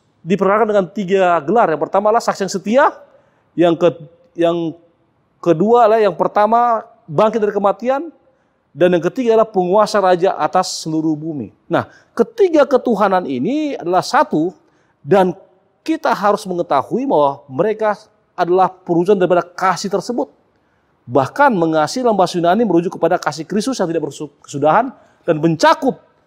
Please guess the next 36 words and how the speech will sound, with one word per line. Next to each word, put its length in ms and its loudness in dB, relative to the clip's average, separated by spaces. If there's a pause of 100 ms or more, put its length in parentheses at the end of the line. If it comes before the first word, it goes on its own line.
(640)
masa 400 0
lalu, 240 4
masa 240 0
kini, 160 0
masa 240 -2
akan 240 -4
datang. 320 -2
Artinya 240 -2
dia 160 -2
tidak 80 0
akan 160 0
berubah 320 0 (240)
sampai 480 -2
kapan 240 -4
saja. 360 -8 (440)
Dan 240 0
bagian 320 2
terakhir 400 0
dari 400 -4 (400)
pelajaran 320 -2
pertama 400 -2
ini, 120 -6
pokok 760 -2
pikiran 320 -2
kitab 280 -2
Wahyu, 440 -2 (1500)
menunjukkan 560 4
fokus 400 -2
yang 160 0
benar 280 2
kepada 200 2
apa? 100 -2 (180)
Kepada 360 -2
kembalinya 600 -6
Yesus 280 -12
pada, 520 -2